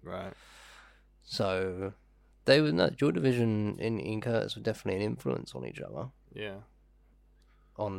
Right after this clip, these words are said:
Speaker 2: on the Smiths, I mean, but
Speaker 1: Both
Speaker 2: I'm
Speaker 1: both
Speaker 2: sure I've
Speaker 1: Manchester
Speaker 2: read
Speaker 1: bands.
Speaker 2: or seen somewhere, yeah, that they might have known each other or
Speaker 1: Right.
Speaker 2: crossed paths, you know.
Speaker 1: We'll have to find this interview. We'll have to send it to you to show you, 'cause he just, he's just talking smack about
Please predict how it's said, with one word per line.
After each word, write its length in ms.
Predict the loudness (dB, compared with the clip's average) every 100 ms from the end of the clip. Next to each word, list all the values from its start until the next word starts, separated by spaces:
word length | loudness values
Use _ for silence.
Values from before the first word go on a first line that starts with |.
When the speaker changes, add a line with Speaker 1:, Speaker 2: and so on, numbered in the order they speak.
| -6
Speaker 2:
on 140 | -6
the 60 | -6
Smiths, 340 | -2 -2 -2
I 40 | -8
mean, 360 | -8 -8 -6
but 240 | -4 -4 -6 _ _ _ _ _ _ _ -6
Speaker 1:
Both 100 | -4
Speaker 2:
I'm 60 | -2
Speaker 1:
both 80 |
Speaker 2:
sure 420 | 0 8 10 12 10
I've 60 | 8
Speaker 1:
Manchester 260 | 4 6 8
Speaker 2:
read 140 | 8
Speaker 1:
bands. 400 | 6 2 0 -2
Speaker 2:
or 80 | -2
seen 360 | 0 0 0
somewhere, 540 | -2 -4 -4 -10 -10 -8
yeah, 320 | -2 0 -2 -8 -20 -20 _ -20 -8
that 320 | -2 0 0 -6 _ _ _ _ _ _ -20 -4
they 260 | -2 0 -4
might 340 | -4 -2 -2
have 140 | -4
known 200 | -12 -12
each 200 | -12 -10
other 300 | -10 -6 -6 -6 -10 -20 -14
or 80 | -6
Speaker 1:
Right. 240 | -6 -4
Speaker 2:
crossed 280 | -4 -6 -8
paths, 640 | -12 -8 -8 -10 -16 -18 -12
you 60 | -10
know. 220 | -8 -10 -4
Speaker 1:
We'll 120 | 0
have 120 | 0
to 80 | 2
find 240 | 6 6
this 100 | 6
interview. 440 | 2 0 -2 -4 -6
We'll 80 | -8
have 180 | -10 -12
to 140 | -14 -14
send 240 | -10 -6 -6
it 100 | -8
to 100 | -12
you 40 | -12 _
to 80 | -8
show 160 | -2 -2
you, 160 | -2
'cause 160 | -6 -8
he 80 | -6
just, 240 | -8 -8
he's 140 | -6
just 200 | -4 -4
talking 300 | 0 0 0
smack 420 | -4 -4 -2 -4 -4
about 320 | -2 -2